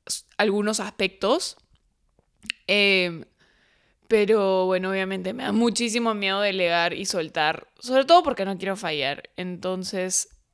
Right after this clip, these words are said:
estoy como batallando con eso y no solo me pasa con el emprendimiento, me pasa con mis prácticas, con muchísimos ámbitos en mi vida,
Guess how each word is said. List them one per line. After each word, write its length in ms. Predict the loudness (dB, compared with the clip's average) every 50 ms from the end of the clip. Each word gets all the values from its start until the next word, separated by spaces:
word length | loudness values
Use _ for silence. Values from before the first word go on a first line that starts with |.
| _ _ _ _ _ _ _ _ -12
estoy 360 | -12 -6 -2 0 0 2 4
como 300 | 4 4 4 4 0 -4
batallando 680 | -2 2 2 2 2 2 0 -2 -2 -2 -4 -4 -6
con 220 | -4 -4 -4 -4 -6
eso 300 | -6 -8 -8 -8 -8 -8
y 80 | -6
no 120 | -6 -8 -6
solo 220 | -2 -2 -2 -2
me 100 | -2 -4
pasa 240 | -8 -8 -10 -8 -8
con 140 | -8 -8 -8
el 100 | -8 -10
emprendimiento, 800 | -12 -12 -14 -14 -14 -12 -10 -8 -8 -6 -8 -8 -8 -10 -10 -10
me 140 | -10 -12 -12
pasa 300 | -14 -14 -12 -14 -14 -12
con 420 | -10 -10 -10 -12 -14 -16 -20 -20 _ _ _ _ _ _ _ _ _ _ _ _ -12
mis 140 | -12 -12 -12
prácticas, 760 | _ 0 2 2 2 2 -2 -6 -8 -4 -2 -2 -2 -2 -4
con 340 | -4 -2 -2 -2 -2 -6 -10 -10
muchísimos 720 | -8 -4 -2 -2 0 0 0 0 0 0 -2 -2 -2 -2
ámbitos 340 | -2 -2 -2 -2 -2 -2 -2
en 120 | -2 -4 -4
mi 160 | -4 -2 -2
vida, 400 | -2 0 2 2 0 0 -2 -8